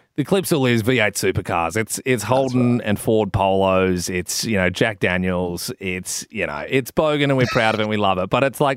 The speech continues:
Speaker 2: Yeah.
Speaker 1: the, you know, that and, uh, you know, <laughs> the arts in quotation marks doesn't, doesn't really, like, mix all the time. But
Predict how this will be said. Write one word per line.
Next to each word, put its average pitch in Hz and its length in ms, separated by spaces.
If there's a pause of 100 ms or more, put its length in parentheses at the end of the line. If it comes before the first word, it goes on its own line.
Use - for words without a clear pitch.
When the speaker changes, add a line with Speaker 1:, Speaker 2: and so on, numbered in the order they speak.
Speaker 2:
Yeah. 165 200
Speaker 1:
the, 180 120
you 156 80
know, 123 120
that 165 340
and, 127 340
uh, 110 380
you 120 140
know, 92 200 (320)
<laughs> - 300
the 127 160
arts 123 460
in 120 100
quotation 113 460
marks 107 180
doesn't, 127 240
doesn't 147 180
really, 123 200
like, 104 240
mix 113 260
all 110 80
the 98 80
time. 95 300
But 98 200